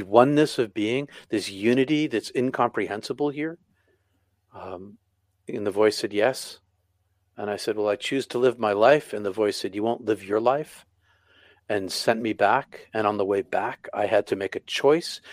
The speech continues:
I had a million entry points back into my bo-, back into my life. I had a million choices to make. And in the center of the million choices was the purity of the divine light itself. And then it, it, it faded as it went out to, uh, to all these other entry point choices.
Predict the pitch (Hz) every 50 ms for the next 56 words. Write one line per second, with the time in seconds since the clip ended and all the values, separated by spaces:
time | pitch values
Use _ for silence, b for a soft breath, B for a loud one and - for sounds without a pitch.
0 | B B - 110 110 101 110 101 104 117 - 104 107 107 110 113 120 131 143 147
1 | 151 151 139 135 127 127 123 127 - - 139 - - 151 143 143 - - _ -
2 | 107 110 131 - - 131 127 - 127 107 104 101 113 113 110 110 117 123 B B
3 | B - - 120 139 160 - 170 - 170 151 143 139 135 131 123 - B B B
4 | B 127 123 135 123 110 107 107 110 123 131 135 127 123 120 120 - - 123 110
5 | 107 - 107 - - - 98 95 92 90 - B B B B B - 117 113 107
6 | 107 104 - - - 156 156 - 160 143 131 123 113 104 110 117 120 117 110 104
7 | - - 117 113 107 - 95 87 B B B B B - 117 101 - - - -
8 | - - 127 131 131 120 120 113 104 - - - 110 95 92 104 107 107 104 101
9 | 104 104 101 98 - - - - 101 101 98 - b b b b b 107 110 110
10 | 107 107 104 - - - 110 107 - - 98 - - - - 139 131 135 120 113
11 | 107 107 110 123 127 120 110 110 107 107 - - 117 - 131 - - 120 120 117
12 | - 123 131 127 117 117 107 - - 143 120 120 107 - 131 120 - - 113 -
13 | - 92 90 - - - 147 147 135 - 101